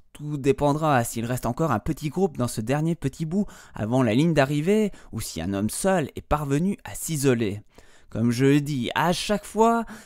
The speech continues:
ce sont les coureurs qui font la course. Nous saurons seulement le dimanche dix juillet deux mille vingt-deux qui aura remporté cette neuvième étape.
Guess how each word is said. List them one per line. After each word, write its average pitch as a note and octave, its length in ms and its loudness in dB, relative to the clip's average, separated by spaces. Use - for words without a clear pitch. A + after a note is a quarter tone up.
ce - 120 -8
sont G#2+ 260 -2
les C3+ 200 0
coureurs D#3+ 540 -2
qui A#2 120 -8
font - 280 -4
la C3+ 120 0
course. - 540 -8
Nous G#2+ 120 -6
saurons A#2+ 560 0
seulement C3+ 540 2
le C3 120 2
dimanche C#3 580 -4
dix B2 400 -4
juillet E3 380 -4
deux G#2 140 -2
mille G2 280 -2
vingt-deux F3+ 600 0
qui A#2+ 220 -4
aura F#2+ 320 -2
remporté C#3+ 560 -4
cette - 260 -6
neuvième C#3+ 540 4
étape. A2 520 -4